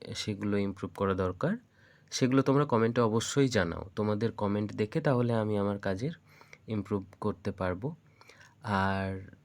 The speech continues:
আহ, তোমরা যদি কেউ আমার কাছে প্রতিমা নিতে চাও, আমার সাথে যোগাযোগ করতে পারো তোমরা WhatsApp-এর মাধ্যমে। WhatsApp নাম্বার তোমাদের স্ক্রিনে,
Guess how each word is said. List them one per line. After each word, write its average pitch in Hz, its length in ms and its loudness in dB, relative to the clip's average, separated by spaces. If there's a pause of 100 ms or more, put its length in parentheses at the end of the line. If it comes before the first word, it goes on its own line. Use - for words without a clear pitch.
(480)
আহ, 104 280 0
তোমরা 135 500 4
যদি 143 320 0
কেউ 135 300 2
আমার 120 280 4
কাছে 113 720 -2
প্রতিমা 107 340 0
নিতে 104 300 0
চাও, 107 420 0
আমার 98 340 -2
সাথে 98 280 -6
যোগাযোগ 101 500 -4
করতে - 280 -6
পারো 110 260 2
তোমরা 127 380 -2 (360)
WhatsApp-এর 131 400 4
মাধ্যমে। 87 480 -2 (560)
WhatsApp 110 480 0
নাম্বার 107 200 0
তোমাদের 98 500 -2
স্ক্রিনে, 117 500 0